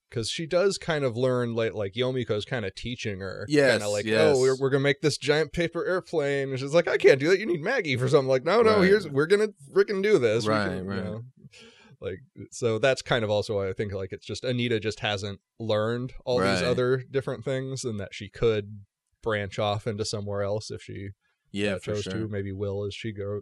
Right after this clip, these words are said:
Speaker 1: grows older.
Speaker 2: Yeah, and, like, Yomiko,
Speaker 1: <clears throat>
Speaker 2: she's f-, like, in the first episode,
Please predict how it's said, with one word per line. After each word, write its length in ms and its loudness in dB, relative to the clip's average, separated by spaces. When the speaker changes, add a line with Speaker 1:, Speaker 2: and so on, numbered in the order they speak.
Speaker 1:
grows 280 -6
older. 400 -4
Speaker 2:
Yeah, 360 -4
and, 200 -4
like, 300 -4
Yomiko, 760 -4
Speaker 1:
<clears throat> 20 -8
Speaker 2:
she's 320 -12
f-, 300 -20
like, 300 -2
in 200 -2
the 100 0
first 800 -6
episode, 800 -6